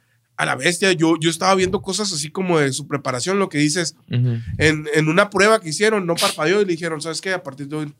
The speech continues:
Speaker 2: No vuelves
Speaker 1: vuelves
Speaker 2: a parpadear.
Speaker 1: Y no vuelve a parpadear, güey. Sabía que iba a tener escenas de, en una canoa, escenas de esgrima, eh, hablando alemán, un montón de, de todo lo que tenía que hacer. Y la muchacha empezó a entrenar y hacerlo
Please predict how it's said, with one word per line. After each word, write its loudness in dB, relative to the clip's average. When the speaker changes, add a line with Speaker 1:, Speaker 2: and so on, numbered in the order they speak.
Speaker 2:
No 8
vuelves 8
Speaker 1:
vuelves 8
Speaker 2:
a 4
parpadear. 0
Speaker 1:
Y -6
no -4
vuelve 4
a -4
parpadear, -2
güey. -8
Sabía 2
que 0
iba 6
a 0
tener 2
escenas -2
de, 2
en -4
una 0
canoa, 0
escenas -2
de -4
esgrima, -2
eh, -8
hablando 0
alemán, 2
un -4
montón 2
de, 4
de -8
todo 2
lo 2
que -8
tenía -4
que -12
hacer. -4
Y -10
la -4
muchacha -6
empezó -10
a -6
entrenar -6
y -6
hacerlo -6